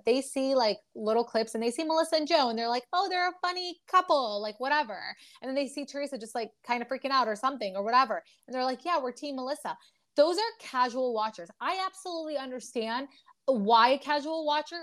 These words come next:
would, you know, be like, "I'm Team Melissa." So, like, on Watch What Happens Live, when those, like, celebrities, like, sometimes A-listers, whatever, come on, they're not dead ass watching this show, looking on social media to see what happens to the Real Housewives, okay? They're very much so casual watchers. Whereas in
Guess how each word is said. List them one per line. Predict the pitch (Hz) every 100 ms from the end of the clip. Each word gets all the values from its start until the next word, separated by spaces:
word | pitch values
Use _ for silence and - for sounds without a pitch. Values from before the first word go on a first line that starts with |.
| 240
would, | 233 202 - _
you | 254 254
know, | 247
be | 233 254
like, | 247 247
"I'm | 285 311
Team | 302 294
Melissa." | 254 294 - - - - _
So, | - 320
like, | 320 311
on | 302 294
Watch | 320 453
What | 427
Happens | 415 285
Live, | 254 220
when | 220
those, | 226 277
like, | 415 453
celebrities, | - 370 220 190 226 240 247 226
like, | 220
sometimes | 226 226 226 277
A-listers, | 269 240 226 202 196
whatever, | 240 233 262 240
come | - 226
on, | 202 240 277 - - - _
they're | 349 494 571 605 440
not | 208
dead | 247 240 269
ass | 240 226 240 220
watching | 220 226 269 233
this | 247 247
show, | 247 233
looking | 220 254 294
on | 277 262
social | 269 269 240
media | 247 247
to | -
see | - 247
what | 240
happens | 226 233 233 208 -
to | 247 240
the | 220
Real | 220 247
Housewives, | 190 196 202 175 180 190
okay? | 202 202
They're | 214 262 214
very | 233 269
much | 254 240
so | - 226 226
casual | 220 202 208 196
watchers. | 240 233 180
Whereas | 202 202
in | 202